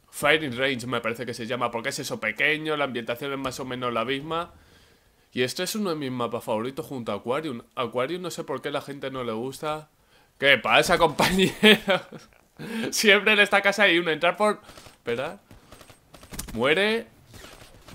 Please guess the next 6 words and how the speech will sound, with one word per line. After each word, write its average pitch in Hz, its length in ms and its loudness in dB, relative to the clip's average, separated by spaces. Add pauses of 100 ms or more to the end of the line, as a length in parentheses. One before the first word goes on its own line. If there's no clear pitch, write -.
(200)
O 110 60 -4
el 110 80 -2
francotirador, 117 1040 4
te 123 100 -4
falta 127 260 0
puntería. 123 480 -4